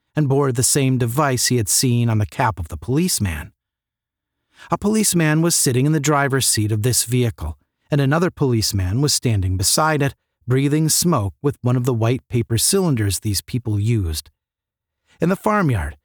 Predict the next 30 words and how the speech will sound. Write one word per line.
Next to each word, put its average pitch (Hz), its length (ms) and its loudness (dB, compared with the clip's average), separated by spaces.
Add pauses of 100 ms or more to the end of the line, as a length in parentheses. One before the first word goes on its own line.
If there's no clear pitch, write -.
(180)
two 202 200 0
men 139 340 2
were 147 120 2
going 139 340 0
about 110 380 -2
with 113 100 -6
a 131 80 0
square 120 520 0
black 104 340 0 (160)
box. 113 460 -4 (680)
To - 80 0
this 180 200 0
box, 120 500 -4 (120)
a 139 140 -6
tube 113 460 0
was 120 140 0
connected 104 440 -2
by 87 160 -2
a 87 100 0
wire, 123 440 -2 (420)
and 143 100 2
they 131 60 2
were 117 120 0
passing 123 480 -2
the 104 120 -2
tube 120 480 0
about 120 460 -2
over 95 160 -2
the 98 120 -4
ground. 98 540 -2